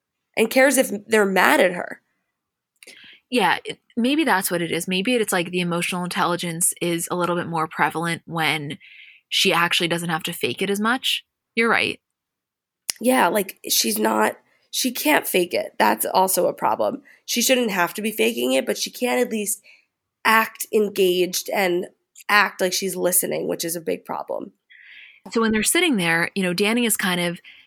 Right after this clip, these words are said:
Speaker 2: defending Madison, asking why Catherine reached out to Leva instead of Danny or Madison. And while this is happening, you see the women, it's, like, Venita, Madison Simon, Leva, they're all talking with Madison LaCroix, and they're all just really kind of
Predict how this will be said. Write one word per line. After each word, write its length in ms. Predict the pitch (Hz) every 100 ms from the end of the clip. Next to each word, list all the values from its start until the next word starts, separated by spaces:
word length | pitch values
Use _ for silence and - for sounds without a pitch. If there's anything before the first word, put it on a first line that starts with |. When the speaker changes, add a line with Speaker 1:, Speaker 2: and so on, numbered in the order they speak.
| _
Speaker 2:
defending 420 | 196 - 180 180
Madison, 440 | 170 165 170 - 180
asking 420 | 165 185 - 190
why 160 | 175
Catherine 420 | 175 190 180 180 175
reached 220 | 175 185
out 140 | 170
to 120 | -
Leva 260 | 196 254 226
instead 360 | 180 175 180 180
of 140 | 175
Danny 340 | 175 170 175
or 100 | -
Madison. 640 | 170 165 147 - - 190 208 - - - - - _ -
And 420 | 190 190 190 185 - _
while 380 | 190 202 269 269
this 160 | 220
is 120 | 190
happening, 720 | - 226 277 190 156 165 190 196 _ _ _
you 140 | - 190
see 280 | - 254 247
the 120 | 190
women, 320 | 190 190 180
it's, 140 | 170 175
like, 140 | 165
Venita, 460 | 175 190 214 208 196
Madison 360 | 170 180 196
Simon, 420 | 190 180 170 170 170
Leva, 460 | 170 165 123 185 - - -
they're 140 | 185 -
all 200 | 190 233
talking 320 | 226 190 190
with 100 | 180
Madison 340 | 180 170 175 170
LaCroix, 500 | 170 143 101 185 202 - - - _
and 520 | 190 185 180 180 180 - - _
they're 180 | 196 190
all 200 | 190 226
just 260 | 208 180 185
really 300 | 190 190 180
kind 240 | 196 175
of 200 | 170